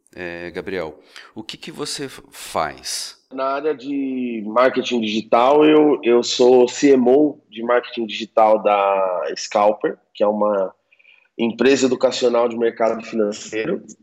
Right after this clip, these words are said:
Speaker 2: Então, basicamente, a gente ensina as pessoas a atuarem dentro da Bolsa de Valores, né? Eu tenho agora o meu projeto que a gente tá iniciando, focado em marketing digital também,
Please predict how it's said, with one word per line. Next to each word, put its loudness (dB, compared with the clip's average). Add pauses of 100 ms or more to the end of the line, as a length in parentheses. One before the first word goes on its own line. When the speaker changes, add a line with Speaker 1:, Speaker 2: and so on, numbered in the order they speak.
Speaker 2:
Então, 2
basicamente, 2
a 4
gente -2
ensina 4
as 0
pessoas 4
a 4
atuarem 2
dentro -2
da 4
Bolsa -6
de -14
Valores, -2 (120)
né? 2 (600)
Eu 2
tenho 6
agora -2
o -6
meu -4
projeto -4
que -8
a -6
gente -8
tá -2
iniciando, 2
focado 2
em 0
marketing -2
digital 0
também, 4